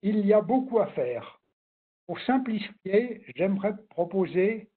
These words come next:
quelques pistes. Tout d'abord, réfléchir à un numérique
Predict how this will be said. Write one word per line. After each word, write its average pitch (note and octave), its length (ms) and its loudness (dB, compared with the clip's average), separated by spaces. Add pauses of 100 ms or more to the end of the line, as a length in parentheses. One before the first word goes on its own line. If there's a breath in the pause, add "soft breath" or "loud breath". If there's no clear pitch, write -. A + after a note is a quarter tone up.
quelques D#3+ 360 -2
pistes. - 560 -16 (800)
Tout B3+ 100 -2
d'abord, G#3 600 2 (760)
réfléchir A3 800 -2 (240)
à F3 140 0
un E3+ 80 2
numérique G3 580 0